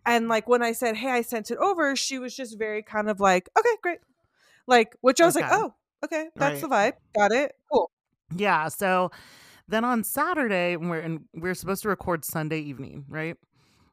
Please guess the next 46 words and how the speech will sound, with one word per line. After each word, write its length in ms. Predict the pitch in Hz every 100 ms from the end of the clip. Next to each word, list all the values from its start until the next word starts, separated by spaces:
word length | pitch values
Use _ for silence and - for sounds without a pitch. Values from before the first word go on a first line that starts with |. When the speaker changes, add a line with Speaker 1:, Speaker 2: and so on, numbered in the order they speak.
| _
Speaker 2:
On 180 | 185 180
Saturday, 640 | - 269 339 285 170 151 165 170 _ _ _ _ _ -
Speaker 1:
Right. 220 | 170 - _ _ _ _ -
Speaker 2:
Pip 200 | 180 -
calls 300 | 233 240 185
me 180 | 208 202
and 100 | 170
she's 100 | 160
Speaker 1:
Well, 80 | 156
I 140 | 294 302
Speaker 2:
like 80 |
Speaker 1:
call 140 | 392 370
you 160 | 311 330
Friday, 800 | 294 226 208 165 139 131 113 180 _ -
I 80 |
think. 440 | 208 180 139 - - _ _ 185
Speaker 2:
No. 600 | 190 226 320 233 139 -
Speaker 1:
Or 80 | 233
maybe 120 | 370
it's 100 | -
a 40 |
f-, 120 | - _ -
Speaker 2:
No, 180 | 175 226
no, 220 | 233 196
this 140 | 165 185
Speaker 1:
Saturday? 240 | 240 269 320
Speaker 2:
is, 60 | -
this 140 | 185
is 60 | 196 240
Speaker 1:
Continue, 60 | 143
sorry. 120 | 220
Speaker 2:
Saturday. 500 | 196 185 175 160 156 -
Pip 220 | 170 190
was 220 | 220 240 -
prepping 680 | 220 190 - 185 180 180 147
as 260 | 139 139
she 160 | - 214
should 340 | - 180 165
be, 420 | 165 160 160 160 160 - - - _ _
and 800 | - 170 160 160 156 156 156 151 -
she 200 | - 180
calls 440 | - 254 311 254
me 220 | 196 170 160
and 120 | 156
she's 260 | 175 165 156
like, 480 | 160 160 160 -